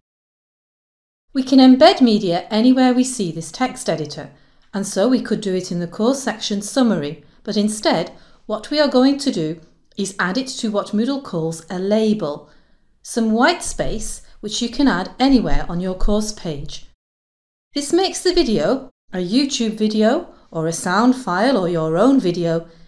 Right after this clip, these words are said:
display directly when you access the course. However, be aware that if you do this with a lot of media files, it might make your course slower to load,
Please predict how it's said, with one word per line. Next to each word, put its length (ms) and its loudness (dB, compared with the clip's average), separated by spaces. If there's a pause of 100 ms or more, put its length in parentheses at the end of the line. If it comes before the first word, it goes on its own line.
(140)
display 460 0
directly 600 2
when 160 -4
you 120 -4
access 440 -8
the 60 -12
course. 560 -8 (440)
However, 420 0
be 180 4
aware 320 2
that 220 -4
if 160 0
you 80 4
do 160 2
this 180 -2
with 140 0
a 80 6
lot 320 0
of 100 -4
media 340 -4
files, 560 -12 (140)
it 100 -12
might 300 2
make 220 0
your 120 2
course 320 -6
slower 360 -2
to 160 -6
load, 420 0